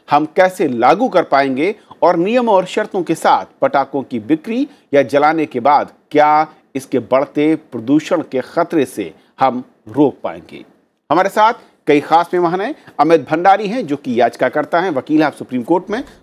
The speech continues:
स्वागत है अमित आपका। हमारे साथ प्रोफेसर सीके वार्ष्णेय हैं, मशहूर पर्यावरणविद हैं, आपका स्वागत है। अजय दुआ हमारे साथ हैं, पूर्व सचिव वाणिज्य और उद्योग मंत्रालय।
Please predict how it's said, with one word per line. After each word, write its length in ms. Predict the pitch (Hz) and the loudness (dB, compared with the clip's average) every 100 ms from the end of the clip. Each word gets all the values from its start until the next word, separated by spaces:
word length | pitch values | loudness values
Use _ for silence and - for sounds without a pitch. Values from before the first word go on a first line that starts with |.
| - | -2
स्वागत 360 | 147 139 151 | 2 2 0
है 60 | 156 | 0
अमित 160 | 156 | 0
आपका। 340 | 160 160 233 311 - _ - - | 0 -2 -4 -4 -6 _ -8 -2
हमारे 180 | 160 | 0
साथ 380 | 180 196 196 - | 2 2 2 0
प्रोफेसर 400 | 170 165 180 190 | -4 -2 0 -2
सीके 280 | 190 180 180 | -4 -2 0
वार्ष्णेय 440 | 131 147 - 190 | 2 2 0 -4
हैं, 100 | 202 | -4
मशहूर 260 | 214 - 139 | -6 -2 -2
पर्यावरणविद 540 | - 110 113 127 151 | 0 -2 -2 -2 -4
हैं, 160 | 156 220 - - - | -4 -8 -12 -6 -4
आपका 240 | - 120 | -2 -4
स्वागत 420 | - 165 170 - 262 | -2 0 2 0 -4
है। 100 | 311 _ _ _ - | -8 _ _ _ 0
अजय 220 | 147 139 | 2 0
दुआ 220 | 131 175 | 2 2
हमारे 240 | 160 165 | 2 0
साथ 360 | 170 180 170 - | 0 2 0 0
हैं, 80 | 202 | -10
पूर्व 240 | - 131 | -6 -6
सचिव 320 | 113 131 185 180 | -6 -8 -6 -2
वाणिज्य 360 | 113 110 107 | 0 -2 -4
और 60 | 107 | -6
उद्योग 260 | 101 110 | -4 -4
मंत्रालय। 440 | 113 127 147 147 | -4 0 2 2